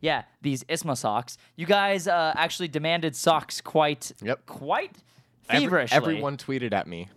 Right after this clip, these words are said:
Speaker 1: Yeah, there was a lot of
Speaker 2: <laughs>
Speaker 1: people tweeting at Noel for socks. So here it is, guys. These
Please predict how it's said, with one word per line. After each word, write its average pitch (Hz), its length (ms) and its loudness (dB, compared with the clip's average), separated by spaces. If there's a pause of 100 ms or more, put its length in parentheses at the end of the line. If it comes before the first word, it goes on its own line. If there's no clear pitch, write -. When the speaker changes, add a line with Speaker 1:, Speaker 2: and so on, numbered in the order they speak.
(220)
Speaker 1:
Yeah, 147 300 2
there 226 140 6
was 190 120 2
a 202 80 4
lot 165 200 6
of 247 80 4
Speaker 2:
<laughs> - 60 6
Speaker 1:
people - 40 6 (120)
tweeting 135 200 0
at 127 100 -2
Noel 123 100 -2
for 120 120 -10
socks. 120 200 -2
So 135 140 -2 (320)
here 208 120 0
it 214 60 0
is, 185 160 -2
guys. 151 300 2 (180)
These 151 280 -12